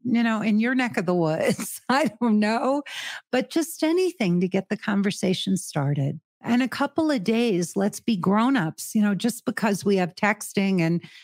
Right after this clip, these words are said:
everybody has immediate gratification syndrome. In my day, we didn't hear from a guy for a week, you know, you'd set up another date and then he might, might call you the night before,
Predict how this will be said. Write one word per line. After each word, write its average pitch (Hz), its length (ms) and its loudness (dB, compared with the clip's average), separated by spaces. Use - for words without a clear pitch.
everybody 202 600 0
has 190 340 0
immediate 190 460 2
gratification 180 920 0
syndrome. 254 800 0
In 190 220 4
my 180 300 2
day, 185 560 0
we 220 480 0
didn't 226 260 2
hear 220 240 0
from 220 220 0
a 214 60 0
guy 226 260 2
for 226 220 -2
a 226 100 0
week, 254 560 -2
you 180 140 2
know, 190 340 0
you'd 175 340 -2
set 190 200 0
up 214 140 -2
another 180 340 0
date 185 460 0
and 180 160 2
then 185 100 2
he 185 100 0
might, 180 220 0
might 180 280 0
call 185 240 0
you 190 160 4
the 170 120 4
night 170 320 2
before, 214 640 2